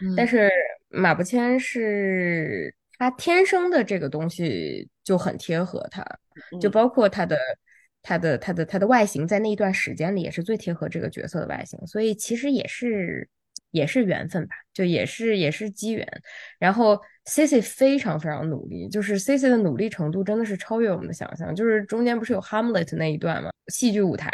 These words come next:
Speaker 2: 的那个，
Speaker 3: 嗯。
Speaker 2: 他从接到这个角色到真正就是开始拍这个角色，中间所有的时间，可能大概有四，呃，三四个月，
Speaker 3: 嗯。
Speaker 2: 他都在背这个词。上台的时候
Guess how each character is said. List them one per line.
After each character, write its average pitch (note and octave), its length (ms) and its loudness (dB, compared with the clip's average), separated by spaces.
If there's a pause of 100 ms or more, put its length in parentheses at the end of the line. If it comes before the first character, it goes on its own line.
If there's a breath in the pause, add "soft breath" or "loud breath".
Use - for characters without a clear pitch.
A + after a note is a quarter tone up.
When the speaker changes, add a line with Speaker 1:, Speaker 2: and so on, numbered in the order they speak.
Speaker 2:
的 G#2+ 100 -2
那 G#2+ 200 -2
个， C2+ 180 -6 (400 soft breath)
Speaker 3:
嗯。 G3 120 -12
Speaker 2:
他 G3 140 0
从 A#3+ 280 2
接 D#4 220 4
到 B3 160 6
这 G#3 100 0
个 F3+ 80 4
角 - 220 -4
色 G3+ 240 -4
到 G#3 300 2
真 C#4 340 2
正 F#3+ 420 0 (320)
就 G#3 100 -4
是 F#3 100 -4
开 A#3 180 -4
始 F3 140 -2
拍 A#3+ 380 0
这 A3+ 120 0
个 D3+ 120 2
角 - 220 -6
色， E3+ 220 -4 (100)
中 A#3+ 240 2
间 B3 220 4
所 F3+ 320 -2
有 B3+ 100 4
的 F3 80 0
时 - 220 -6
间， - 140 -6
可 D3+ 120 -6
能 F#3+ 220 0
大 B3+ 140 2
概 A#3 140 0
有 F#2+ 240 -2 (500 soft breath)
四， - 680 -10
呃， G3+ 160 6
三 D#4+ 380 4
四 E4+ 160 -4
个 D4 100 4
月， D#4+ 300 0 (720)
Speaker 3:
嗯。 F#3 280 -12
Speaker 2:
他 C4+ 120 -2
都 C#4 160 4
在 G#3+ 240 0
背 E3 280 0 (920)
这 G3+ 100 2
个 F3 80 4
词。 - 320 -8 (440)
上 A#3+ 320 4
台 E3+ 180 2
的 F#3 140 4
时 D#3 140 -6
候 D#3+ 220 0